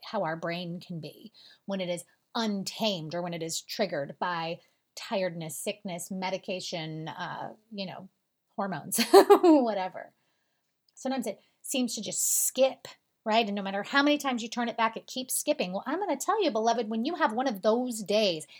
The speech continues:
keep turning the channel back. Just keep it up. Don't give up. Be relentless.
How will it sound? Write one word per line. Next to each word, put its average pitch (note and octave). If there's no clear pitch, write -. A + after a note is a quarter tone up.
keep -
turning A#3+
the D3+
channel F#3+
back. -
Just F#3+
keep F#3
it -
up. -
Don't F3+
give -
up. -
Be G3+
relentless. -